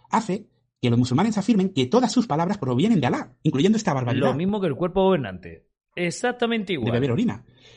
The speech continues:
Speaker 1: Y claro, como ellos están
Speaker 2: En la
Speaker 1: obligados
Speaker 2: Biblia decía ibuprofeno, sí.
Speaker 1: a
Speaker 2: Y
Speaker 1: imitar su
Speaker 2: paracetamol,
Speaker 1: ejemplo
Speaker 2: cada ocho
Speaker 1: en
Speaker 2: horas.
Speaker 1: la vida, en todos los aspectos, pues siguen el consejo de beber.
Speaker 2: Es que a eso vamos, Eli.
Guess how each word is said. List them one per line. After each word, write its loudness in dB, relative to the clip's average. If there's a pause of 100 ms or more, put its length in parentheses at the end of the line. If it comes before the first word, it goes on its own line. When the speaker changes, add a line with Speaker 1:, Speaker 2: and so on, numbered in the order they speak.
(200)
Speaker 1:
Y -2
claro, 2
como 0
ellos 0
están -2
Speaker 2:
En 2
la 4
Speaker 1:
obligados 0
Speaker 2:
Biblia -2
decía -2
ibuprofeno, -4
sí. -16 (260)
Speaker 1:
a -2
Speaker 2:
Y 0
Speaker 1:
imitar 2
su -2
Speaker 2:
paracetamol, 2
Speaker 1:
ejemplo -8
Speaker 2:
cada -2
ocho -2
Speaker 1:
en 0
Speaker 2:
horas. 2
Speaker 1:
la 0
vida, 0
en 0
todos 2
los 0
aspectos, -2 (640)
pues -2
siguen 0
el 0
consejo -4
de 0
beber. 0
Speaker 2:
Es -2
que 2
a 6
eso 2
vamos, -2
Eli. -6